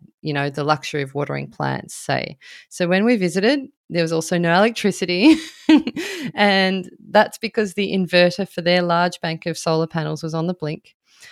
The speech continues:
Um, the school would actually run their generator for two hours a day most days. So that's how we kept our phones going. <laughs> So when we heard the generator running, we would, like, bolt to the head teacher's office and plug in all our devices. It's like, "Plug in quick, the laptop, the iPhone, the tablet, anything we had."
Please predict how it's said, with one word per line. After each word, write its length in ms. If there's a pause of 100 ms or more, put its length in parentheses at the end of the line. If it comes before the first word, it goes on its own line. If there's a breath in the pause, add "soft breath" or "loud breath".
(240 loud breath)
Um, 340
the 80
school 340
would 100
actually 380
run 180
their 140
generator 500
for 120
two 220
hours 300
a 60
day 240
most 320
days. 340
So 340 (280 loud breath)
that's 240
how 160
we 100
kept 300
our 100
phones 380
going. 420 (160)
<laughs> 180
So 320
when 200
we 100
heard 200
the 60
generator 540
running, 320
we 100
would, 120
like, 200 (160)
bolt 300
to 100
the 100
head 180
teacher's 340
office 320
and 80
plug 240
in 140
all 380
our 120
devices. 640 (200 loud breath)
It's 100
like, 180
"Plug 220
in 160
quick, 240
the 80
laptop, 480
the 100
iPhone, 540
the 40
tablet, 420
anything 340
we 120
had." 280